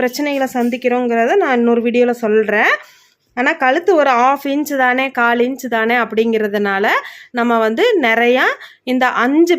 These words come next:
பிரச்சனைகளை சந்திக்கும் போதே உங்களுக்கு வந்து பிளவுஸ் வந்து ஒரு ஃபிட்டிங்காவோ, ஒரு லட்சணமாவோ, போட்டிருக்கிற உடல் தோற்றத்துக்கு தகுந்த மாதிரி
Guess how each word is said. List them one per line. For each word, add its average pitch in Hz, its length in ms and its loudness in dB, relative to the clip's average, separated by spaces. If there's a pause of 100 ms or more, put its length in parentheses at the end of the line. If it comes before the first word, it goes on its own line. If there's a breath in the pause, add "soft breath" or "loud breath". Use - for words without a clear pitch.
பிரச்சனைகளை 302 560 0
சந்திக்கும் 269 580 -2
போதே 254 200 2
உங்களுக்கு 262 360 -2
வந்து 226 240 -2 (100)
பிளவுஸ் 247 420 2
வந்து 247 160 0
ஒரு 247 240 0
ஃபிட்டிங்காவோ, 240 760 -2 (360 loud breath)
ஒரு 247 200 2
லட்சணமாவோ, 240 920 0 (640 soft breath)
போட்டிருக்கிற 285 580 0 (380)
உடல் 320 320 2 (120)
தோற்றத்துக்கு 294 580 -2
தகுந்த 247 240 0
மாதிரி 240 240 2